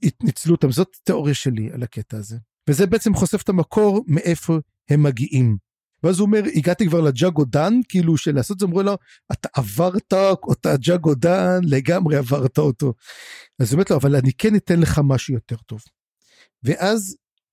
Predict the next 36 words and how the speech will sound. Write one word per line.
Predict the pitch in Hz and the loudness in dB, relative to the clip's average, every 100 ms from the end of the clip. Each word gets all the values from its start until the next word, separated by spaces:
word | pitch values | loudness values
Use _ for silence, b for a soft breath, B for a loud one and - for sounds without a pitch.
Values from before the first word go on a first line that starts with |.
| _ _ _ _ | _ _ _ _
אני | 147 151 | 2 2
לא | 170 | 2
יודע | 160 | 2
באמת | 139 151 156 | 2 0 2
אם | 151 | 0
מה | |
שנתן | 131 135 139 | 0 0 0
לו | |
באמת | 135 135 | 0 0
זה | 127 | -2
סקס, | - 277 - - - | -2 -4 -4 -12 -4
משהו | 139 | -2
יותר | - 165 | 0 0
טוב, | 220 B B B | -2 B B B
אבל | 127 | -2
היא | 131 | 0
נותנת | 123 202 | 0 0
לו | 170 - | -2 0
עוד | 170 147 | -2 0
משהו. | 131 113 131 120 B B - | 0 -2 -6 -12 B B -2
היא | 135 | 2
מביאה | 135 120 - 165 | 2 0 -2 -2
אותו | 226 - 226 | -2 0 2
למערה | 156 143 - 127 131 185 | 4 2 2 0 2 2
מלאה | 180 170 185 175 185 - 175 185 - _ _ | 2 4 4 2 0 -2 -2 -2 -6 _ _
חלמיש. | - - 139 139 127 127 - - _ _ _ _ 180 - | -14 -4 0 2 2 0 -4 -14 _ _ _ _ -6 -4
זאת | 156 | -4
אומרת, | 175 196 - _ _ - | -2 -4 -4 _ _ -12
דברים | 139 135 151 214 214 | -4 0 0 0 2
ענקיים, | 185 185 - 151 - 202 151 - 147 147 | 2 0 -4 -8 0 2 2 0 -2 -2
אתה | 175 | -2
יודע, | 160 | 0
זקיפים | 143 127 120 147 - 214 220 | 0 -4 -6 -8 -2 0 0
של | - 175 156 | 0 -2 -2
חלמיש | - 151 143 175 175 | 0 0 2 0 0
ענקיים, | 160 143 - 196 240 | -2 -4 -4 -2 -2